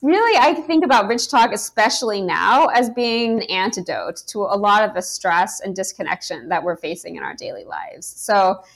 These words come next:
if you've been around any children recently, that lots and lots of kids are very anxious, they're very stressed, lots of parents feel very stressed or overwhelmed. And I think about rich talk as really a way not only to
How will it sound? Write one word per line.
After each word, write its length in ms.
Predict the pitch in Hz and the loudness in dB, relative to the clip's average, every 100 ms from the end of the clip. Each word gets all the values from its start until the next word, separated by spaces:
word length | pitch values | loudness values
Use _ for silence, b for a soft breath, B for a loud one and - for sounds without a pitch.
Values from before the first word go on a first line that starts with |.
| b b - | b b 0
if 220 | 262 262 | 2 2
you've 180 | 269 240 | 2 2
been 100 | 262 | 4
around 540 | 254 240 233 233 233 - | 6 6 6 2 -2 -4
any 240 | 285 294 | -2 0
children 440 | 302 254 233 220 | 4 4 4 0
recently, 680 | 208 208 226 196 196 196 175 202 | 2 2 0 -2 0 0 0 2
that 320 | 185 180 190 | 4 4 2
lots 340 | 208 208 214 | 2 2 2
and 80 | 226 | 0
lots 180 | 196 196 | 0 -2
of 100 | 185 | -4
kids 280 | 220 180 180 | -2 -2 0
are 140 | 170 | -2
very 300 | 170 160 - 214 | 0 -2 -2 -6
anxious, 720 | 226 220 - 208 196 - - | -6 -6 -4 -2 -2 -4 -6
they're 120 | 196 | -4
very 220 | 175 160 | -2 -4
stressed, 800 | 175 - 233 214 262 - - - _ _ 190 | -6 0 2 2 0 -8 -12 -16 _ _ -6
lots 160 | 190 | -4
of 100 | 175 | -6
parents 460 | - 226 247 247 - | -4 -2 0 -2 -2
feel 240 | 240 226 | -2 0
very 240 | 220 214 214 | 2 0 0
stressed 480 | - 208 202 - | -2 0 0 -2
or 80 | 196 | -4
overwhelmed. 720 | 190 185 180 180 185 185 196 - _ _ _ _ | -2 -2 0 0 -2 -4 -8 -12 _ _ _ _
And 200 | 262 269 | -2 0
I 80 | 302 | 0
think 180 | 320 466 | 0 2
about 220 | 392 202 | 2 2
rich 240 | 226 226 - | 0 -4 -2
talk 240 | 247 262 | 0 2
as 180 | 214 208 | 0 -4
really 320 | 202 262 294 | 0 2 2
a 100 | 202 | 0
way 560 | 180 185 180 196 208 202 | 0 0 2 2 0 0
not 200 | 233 285 | 0 0
only 300 | 254 277 254 | 0 0 -2
to 600 | - 262 202 190 190 185 | -2 0 0 2 0 -4